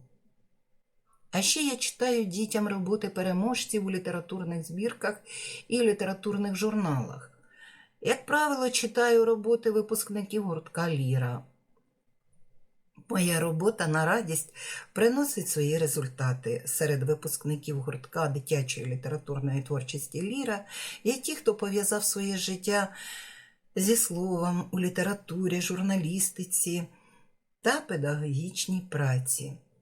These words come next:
Найближчим часом у мене запланована зустріч з випускницею гуртка Софією Захаренко, яка за кордоном має вже свій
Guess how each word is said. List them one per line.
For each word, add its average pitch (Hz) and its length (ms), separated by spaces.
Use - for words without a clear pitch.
Найближчим 139 680
часом 240 800
у 175 40
мене 269 500
запланована 220 680
зустріч 185 640
з 170 160
випускницею 175 880
гуртка 196 580
Софією 139 640
Захаренко, 240 760
яка 233 440
за 208 500
кордоном 214 640
має 220 320
вже 196 320
свій 226 520